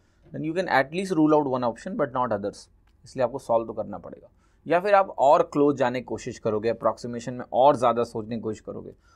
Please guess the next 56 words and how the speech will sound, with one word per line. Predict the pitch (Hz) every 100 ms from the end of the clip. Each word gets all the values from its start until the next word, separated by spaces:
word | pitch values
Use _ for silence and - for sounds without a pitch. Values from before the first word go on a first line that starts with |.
| _ _ -
तो | -
एग्जाम | 131 139 143
में | 151
आपको | 143 - 143 -
स्केल | - - 143
अलाउड | 131 123 131 120
नहीं | 123
है | 127
कि | 120
आप | 117 110
डायग्राम | 110 113 135
प्रॉपर | 127 113 143
ड्रॉ | 143 135 147
कर | 160
लो, | 160 160
फिर | 156
तो | 147
आप | 143
देख | 131 135
ही | 165
लोगे | 131 98 - - - _ _ -
कि | 127
कितना | 135 143 131
लेंथ | 127 123
है, | 117 107
फिर | 113
तो | 131
कुछ | 143 143
करना | 120 117
ही | 131
नहीं | 120 110
है। |
लेकिन | 104 - 180 311 _ 110
ये |
सब | 110 160 _ _ _ _ _ _ -
करना | 110 135
फिर | 139 135
चीटिंग | 117 113 120
माना | 107 101 85
जाएगा, | 67 71 - -
ठीक | 147
है, | 262 _ _ _ _
वरना | 107 120
इतना | 123 123
obviously | 117 104 113 - 139
आपको | 107 95 98
नहीं | 92
दिख | 87 -
रहा | -
है, | _ -
राइट। | 160
So | - 104 107
just | 117 - _ _ _ - _ _ _
have | - 156 160
no | 143 143
worries, | 127 147 -